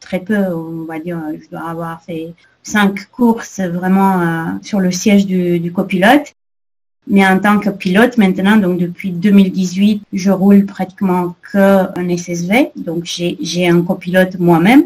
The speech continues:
Et, euh, je te cache pas que sur les premières courses, je sautais presque dans le siège baquet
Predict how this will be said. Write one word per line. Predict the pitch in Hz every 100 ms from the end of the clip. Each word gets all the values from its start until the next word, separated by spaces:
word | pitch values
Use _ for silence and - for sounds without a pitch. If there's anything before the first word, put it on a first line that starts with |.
| -
Et, | 240 208 208 202
euh, | 196 185 180 175 220 - -
je | 185
te | 208
cache | 202 190 -
pas | 247
que | 262 240
sur | - 202
les | 190
premières | 180 - 214 220 202 196 190 185 180 180 180 170 170
courses, | - 285 285 - 330 339 -
je | 226 254
sautais | - 240 214 311 320
presque | - 262 254 -
dans | 226 208 202
le | 196 196 196 190
siège | 190 214 208
baquet | 208 202 202 247 302